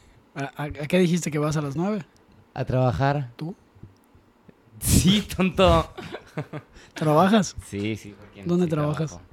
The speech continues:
Speaker 2: En una empresa.
Speaker 1: <laughs> Con papi.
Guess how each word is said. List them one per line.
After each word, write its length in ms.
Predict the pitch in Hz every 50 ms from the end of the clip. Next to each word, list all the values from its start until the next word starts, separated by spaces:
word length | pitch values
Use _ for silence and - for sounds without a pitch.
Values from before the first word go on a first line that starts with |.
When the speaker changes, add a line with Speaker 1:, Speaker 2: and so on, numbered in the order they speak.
| - - - - _ _ - - - _ - - - - - - _ - - 101
Speaker 2:
En 60 | 101
una 80 | 104 101
empresa. 440 | 101 - 92 98 95 - 110 107 -
Speaker 1:
<laughs> 1800 | - - - 269 302 - 523 508 - 339 330 311 - - - 349 339 - - - - - - - - - - - - - - - - - -
Con 160 | - - 254 254
papi. 420 | - 294 294 294 - - 269 -